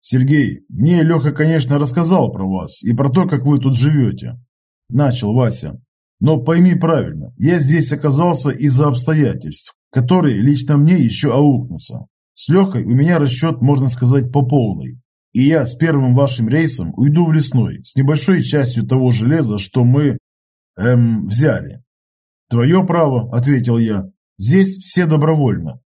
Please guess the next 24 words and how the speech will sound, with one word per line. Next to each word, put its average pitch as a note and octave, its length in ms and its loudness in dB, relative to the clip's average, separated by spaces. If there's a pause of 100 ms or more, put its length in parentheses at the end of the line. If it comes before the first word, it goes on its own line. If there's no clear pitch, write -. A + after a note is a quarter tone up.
(180)
И D3+ 180 2
за D3 220 2
помощь D#3+ 320 0
с - 20 -2
железом D3+ 560 0
огромное C#3+ 460 0
спасибо. G#2 600 -4 (360)
Правда, D#3+ 320 0
ближайший F3 600 2
рейс G3 260 2
пока D3+ 260 -2
даже D#3+ 240 0
не E3 100 2
планируем, D#3 640 0
сам E3 320 -2
видишь. F#2 400 -4 (180)
Надо E3 240 0
тут D#3 160 0
разгрести D3 560 2
всё A#2+ 200 -2
и A2 140 0
помочь B2+ 380 0
со G#2 100 -10
стройкой». B2+ 580 -2